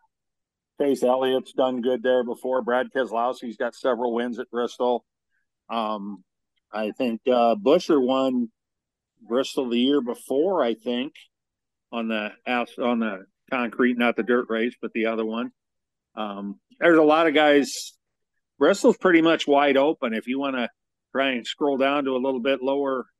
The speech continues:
of a driver, um, they tend to have luck at this track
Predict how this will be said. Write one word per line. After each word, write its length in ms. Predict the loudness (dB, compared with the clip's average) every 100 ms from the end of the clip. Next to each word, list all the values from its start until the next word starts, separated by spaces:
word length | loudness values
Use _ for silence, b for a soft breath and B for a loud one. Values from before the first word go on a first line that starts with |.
| _ _ _ -6
of 140 | -4
a 80 | -4
driver, 600 | -2 -2 0 -2 -4 -6 _ _ _ _ _ _ _ _
um, 420 | -6 -6 -8 -12 -16 _ _ _ _ _ _
they 100 | -6
tend 260 | -2 -2 0
to 60 | -2
have 160 | -2
luck 300 | -2 -2 -2
at 100 | -4
this 200 | -4 -6
track 400 | -6 -4 -2 -4